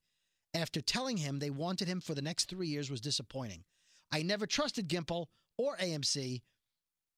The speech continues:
um, but Chandler did. I know how much it hurt him, but we do absolutely know how lucky we have been to be a part of it and appreciate all the love from fans all these years." So, Dad's pissed. But if you tell Carl you want him for the next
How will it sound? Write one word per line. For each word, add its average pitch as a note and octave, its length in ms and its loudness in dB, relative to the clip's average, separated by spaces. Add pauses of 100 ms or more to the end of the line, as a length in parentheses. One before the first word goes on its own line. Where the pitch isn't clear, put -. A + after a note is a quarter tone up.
um, C#3+ 480 0
but D#3+ 160 0
Chandler A3 400 2
did. C3+ 380 -4 (320)
I D#3+ 100 2
know G3+ 140 2
how A3 140 0
much G#3 200 0
it A#3+ 80 0
hurt D#3 200 2
him, C#3 160 0
but C3+ 120 -6
we C3+ 140 -2
do G3 200 -2
absolutely F#3 440 0
know D3+ 100 0
how C#3+ 140 -2
lucky G3 300 -2
we D#3 100 -2
have B2 140 -4
been A#2 280 -6 (460)
to D3 40 -8
be C#3+ 120 -2
a B2 40 -6
part G3 280 -2
of F#3+ 80 -2
it G#3 140 -2 (560)
and C3+ 100 -2
appreciate F#3 420 0
all D#3 140 -2
the E3 60 0
love D3 340 -2 (480)
from B2+ 120 -2
fans D3 340 -2
all C3 180 -4
these B2 240 -2
years." - 360 -6 (680)
So, E3 500 2 (560)
Dad's F#3+ 240 2
pissed. - 360 2 (1700)
But D#3 100 0
if E3 80 0
you F#3+ 120 2
tell C#4+ 260 2
Carl F#3 500 0
you D#3 140 0
want F#3 160 0
him F3+ 80 0
for E3+ 80 -2
the E3 80 0
next E3+ 240 2